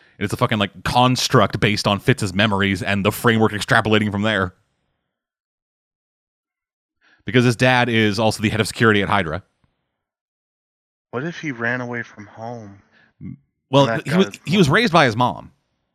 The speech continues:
Speaker 2: So then maybe he killed his dad.
Speaker 1: Maybe he did. I don't know. It would be cool if he did, though,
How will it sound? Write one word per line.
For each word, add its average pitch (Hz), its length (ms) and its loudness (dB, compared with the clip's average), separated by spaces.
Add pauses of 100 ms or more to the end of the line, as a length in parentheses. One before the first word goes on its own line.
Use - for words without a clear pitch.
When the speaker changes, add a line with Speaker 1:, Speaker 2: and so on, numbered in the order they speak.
(840)
Speaker 2:
So 120 200 -10
then 110 300 -8 (220)
maybe 117 320 -4
he 127 100 -12
killed 123 260 -12
his 110 140 -18
dad. 117 400 -14 (560)
Speaker 1:
Maybe 208 260 0
he 226 140 -2
did. 226 260 2
I - 160 -2
don't 165 260 2
know. 175 320 2
It 123 140 -6
would 139 120 0
be 147 80 -2
cool 151 280 2
if 160 60 2
he 185 100 0
did, 208 240 0
though, 98 220 -6